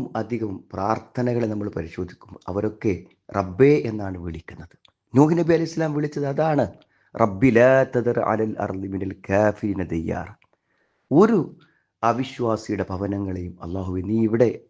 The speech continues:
അവശേഷിപ്പിക്കരുത്, എല്ലാവരെയും നീ നശിപ്പിച്ച് കളയണം." ഒരു പ്രതിസന്ധി ഘട്ടത്തിൽ റബ്ബിനെ വിളിച്ചുകൊണ്ടാണ് ആ മഹാനായ പ്രവാചകൻ പ്രാർത്ഥിക്കുന്നത്.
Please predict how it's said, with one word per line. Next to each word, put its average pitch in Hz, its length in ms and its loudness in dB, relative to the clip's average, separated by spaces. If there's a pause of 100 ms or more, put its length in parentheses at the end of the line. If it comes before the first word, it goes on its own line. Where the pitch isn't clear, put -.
(160)
അവശേഷിപ്പിക്കരുത്, 110 1040 -2
എല്ലാവരെയും 110 720 0
നീ 98 100 -4 (460)
നശിപ്പിച്ച് 143 560 -2
കളയണം." 95 340 0 (360)
ഒരു 139 100 2
പ്രതിസന്ധി 170 560 4
ഘട്ടത്തിൽ 143 420 2 (220)
റബ്ബിനെ 98 300 -2
വിളിച്ചുകൊണ്ടാണ് 107 760 0 (840)
ആ 101 240 2
മഹാനായ 101 500 2
പ്രവാചകൻ 92 480 -4
പ്രാർത്ഥിക്കുന്നത്. 95 720 -2